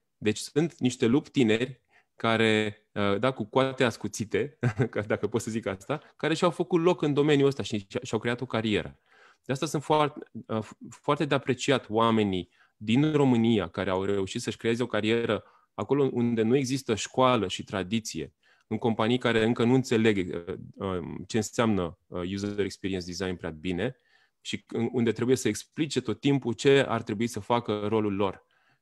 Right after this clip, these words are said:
și unde e responsabilitatea față de utilizator.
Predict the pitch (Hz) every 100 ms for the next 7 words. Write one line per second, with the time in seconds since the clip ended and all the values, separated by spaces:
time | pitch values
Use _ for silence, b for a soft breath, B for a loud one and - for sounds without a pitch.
0 | _ - - - - 120 127 120 113 110
1 | - - 107 104 95 107 120 110 101 -
2 | 95 90 95 92 90 92 90 - 82